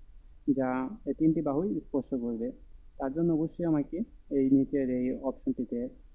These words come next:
উম, এ টুলবারটি ইউজ করতে হবে। টেন, টেন, টেন নামে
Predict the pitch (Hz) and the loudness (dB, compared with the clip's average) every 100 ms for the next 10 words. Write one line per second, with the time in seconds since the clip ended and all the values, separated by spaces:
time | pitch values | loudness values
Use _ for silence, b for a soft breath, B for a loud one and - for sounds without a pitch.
0 | - 131 123 123 127 120 131 - 139 139 | 0 2 4 4 2 2 2 2 0 2
1 | 135 131 117 147 135 - 123 127 120 120 | 2 2 2 2 2 -2 -4 -2 -2 -4
2 | 127 - - 147 139 139 160 180 165 165 | -8 -14 -6 2 4 4 2 0 2 4
3 | 151 147 262 | 6 6 2